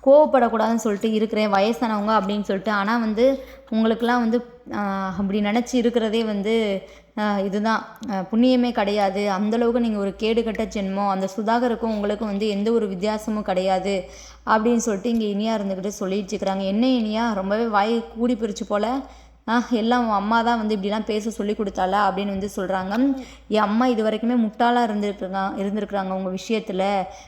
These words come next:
நான், எங்க அம்மா இடத்துல நான் இருந்திருந்தேன்னா, உங்களை வந்து ஒரு நிமிஷம் கூட என் வீட்டுல வந்து வச்சிருந்திருக்க மாட்டேன். கழுத்தை பிடிச்சு வெளியே தள்ளி இருந்திருப்பேன் நீங்க பண்ண வேலைக்கு" அப்படின்னு வந்து சொல்றாங்க. உடனே இங்க பாட்டி ரொம்பவே ஷாக் ஆகுறாங்க. ஆ, நெக்ஸ்ட் பாத்தீங்கன்னா,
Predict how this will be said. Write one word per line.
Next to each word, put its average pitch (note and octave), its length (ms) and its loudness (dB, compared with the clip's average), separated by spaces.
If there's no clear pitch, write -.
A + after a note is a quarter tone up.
நான், G#3+ 240 0
எங்க G3+ 200 0
அம்மா A#3+ 420 4
இடத்துல A3+ 280 0
நான் G#3+ 280 0
இருந்திருந்தேன்னா, A3 520 -2
உங்களை G#3+ 340 0
வந்து A3 480 0
ஒரு G#3+ 180 0
நிமிஷம் A#3+ 280 0
கூட A3+ 160 0
என் A3+ 160 0
வீட்டுல A3+ 200 -2
வந்து G#3 220 -2
வச்சிருந்திருக்க G3+ 480 -4
மாட்டேன். F#3+ 260 -4
கழுத்தை G#3+ 340 0
பிடிச்சு G#3+ 220 -4
வெளியே G#3+ 300 -2
தள்ளி G3+ 240 -2
இருந்திருப்பேன் F#3+ 580 -6
நீங்க G#3+ 220 0
பண்ண G#3 300 -2
வேலைக்கு" G3+ 500 0
அப்படின்னு F#3+ 240 -2
வந்து G3 220 -4
சொல்றாங்க. G3 580 -2
உடனே F#3+ 240 -2
இங்க A3+ 140 -2
பாட்டி G3 320 0
ரொம்பவே G#3 500 -2
ஷாக் G3 240 0
ஆகுறாங்க. G3+ 640 -2
ஆ, A3+ 180 2
நெக்ஸ்ட் A3 340 -2
பாத்தீங்கன்னா, A3 640 0